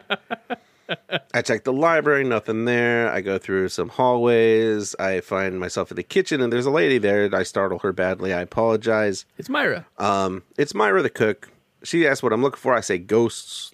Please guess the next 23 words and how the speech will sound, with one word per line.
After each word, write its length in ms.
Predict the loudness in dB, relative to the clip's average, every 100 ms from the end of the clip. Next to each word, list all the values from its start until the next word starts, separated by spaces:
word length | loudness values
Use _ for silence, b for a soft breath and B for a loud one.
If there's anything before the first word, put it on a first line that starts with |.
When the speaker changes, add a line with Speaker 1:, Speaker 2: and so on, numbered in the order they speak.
| -4
Speaker 1:
They 140 | -2
make 180 | 0 0
noise 240 | 0 0
at 80 | -2 0
eight, 200 | -2 -2
you 100 | -6
know." 220 | -6 -6
And 120 | -8 -6
she's 200 | -4 0
like, 100 | 2
"I 120 | 2
haven't 260 | 2 0 -2
ever 220 | -2 -2
heard 160 | 0 -2
a 40 |
ghost 340 | -2 -4 -4
here. 160 | -2 0
I 60 | 0
lived 200 | -2 -4
here 100 | -4
for 140 | -2
a 60 | -4
month." 420 | -4 -4 -4 -8